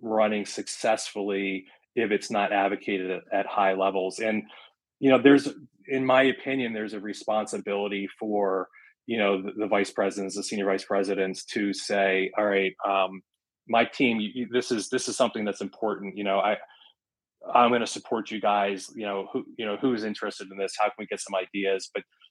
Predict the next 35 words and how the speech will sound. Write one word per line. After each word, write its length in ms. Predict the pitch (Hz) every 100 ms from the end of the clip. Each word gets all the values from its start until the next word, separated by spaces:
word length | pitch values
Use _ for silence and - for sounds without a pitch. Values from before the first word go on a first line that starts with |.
| -
that 160 | 131
support 420 | - 139 - 123 104
has 220 | 110 101
to 100 | -
be 180 | 92 98
there. 360 | 95 95 92 87 _ _ -
Or 140 | 113
to 80 | 107
your 140 | 113
point, 320 | 107 120 101
Jason, 360 | 95 101 95 101
they're 140 | 98
gonna, 160 | 98 98 -
they're, 220 | 104 92 -
you 100 | 107
know, 80 | 98
the 80 | 98
walls 320 | 95 98 98
are 80 | 98
gonna 180 | 98
go 180 | 90 95
up 180 | 95 92
and, 300 | 95 92 90 87 _
and, 340 | 95 90 90 87 _
you 80 | 92
know, 280 | 87 87 - _
it's 240 | - - -
not 180 | 95
gonna 160 | - 92
be 120 | 95
any 180 | 92 90 85
good. 260 | 92 87
So, 380 | - 98 92 92 - - - _ _ _
you 120 | 175
know, 160 | 127